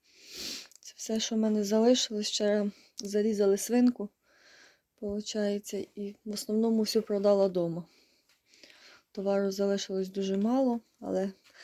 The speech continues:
все ж їду на базар. Ось такі обрізочки у нас остались м'ясні,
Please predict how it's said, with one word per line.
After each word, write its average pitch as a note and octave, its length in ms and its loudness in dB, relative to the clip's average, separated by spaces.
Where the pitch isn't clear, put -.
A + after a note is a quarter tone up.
все A3+ 260 -2
ж A3 180 -2
їду G#3 220 -2
на G3+ 140 0
базар. F#3 440 -2
Ось F#3 160 -6
такі G3 260 -4
обрізочки A3+ 640 -2
у G#3 40 -8
нас G#3 200 -12
остались G#3 520 -4
м'ясні, A3 480 -6